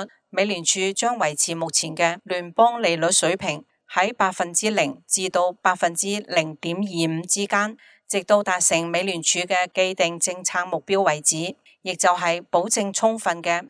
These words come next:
最大就業同通貨膨脹接近百分之二。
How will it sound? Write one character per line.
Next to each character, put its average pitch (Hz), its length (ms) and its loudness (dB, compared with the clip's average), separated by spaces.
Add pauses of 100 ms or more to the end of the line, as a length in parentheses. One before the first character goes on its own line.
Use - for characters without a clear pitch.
(180)
最 196 220 0
大 170 200 -2
就 165 140 -2 (100)
業 165 300 -2
同 156 240 2
通 190 180 2
貨 160 220 4
膨 160 260 -2
脹 175 300 0 (140)
接 - 180 0
近 180 300 0
百 190 120 2
分 180 220 -4
之 202 120 -2
二。 175 520 -4